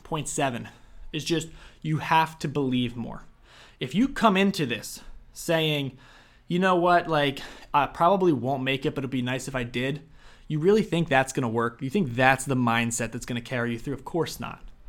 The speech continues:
All right? Explicit warning, but, like, you get what you fucking expect. That's all.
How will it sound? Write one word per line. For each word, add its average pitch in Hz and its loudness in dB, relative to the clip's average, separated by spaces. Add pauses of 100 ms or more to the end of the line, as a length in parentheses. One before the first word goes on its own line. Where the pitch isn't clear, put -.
(500)
All 120 -4
right? 127 -2 (360)
Explicit 185 -2
warning, 147 -4
but, 123 -4
like, 123 -2 (300)
you 170 0
get 151 2
what 160 -2
you 147 -2
fucking - -4
expect. - -6 (960)
That's 165 2
all. 127 -2